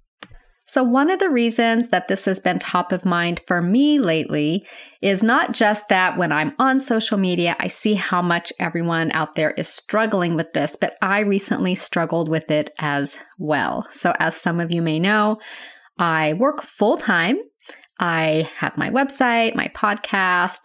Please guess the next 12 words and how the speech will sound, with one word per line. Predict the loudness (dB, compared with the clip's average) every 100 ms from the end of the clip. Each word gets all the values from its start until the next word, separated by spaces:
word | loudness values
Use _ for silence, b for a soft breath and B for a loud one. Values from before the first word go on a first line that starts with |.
| -4
the | -2 0 -4 -6 B _
planners. | -2 2 4 4 4 4 2 0 -2
I | -2
have | -4
a | -2
very | 0 2 2
busy, | 2 2 2 2 0 B -2
what | 0
I | 0
call | 2 2
my | 4 0 -2 0
empire, | 0 2 0 0 0 0